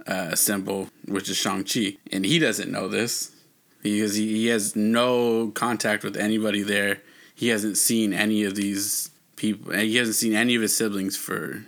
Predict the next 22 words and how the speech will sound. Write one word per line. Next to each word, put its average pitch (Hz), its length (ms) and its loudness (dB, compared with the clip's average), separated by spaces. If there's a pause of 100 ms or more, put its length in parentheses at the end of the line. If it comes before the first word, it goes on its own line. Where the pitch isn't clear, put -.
years, 101 380 -2
since 98 160 -2
they 110 100 0
were 98 60 4
probably 95 320 -4
kids. - 520 -8 (200)
So, 98 640 0 (380)
uh, 101 160 2 (520)
<laughs> - 460 -18
um, 95 500 -2 (960)
so 104 640 0 (480)
we 110 140 0
find 127 400 2
out 120 320 2
after, 107 640 2
uh, 101 100 2
we're 104 120 -2
going 120 300 0
back 113 220 2
to 101 80 -2
San - 180 0
Francisco, 101 640 -4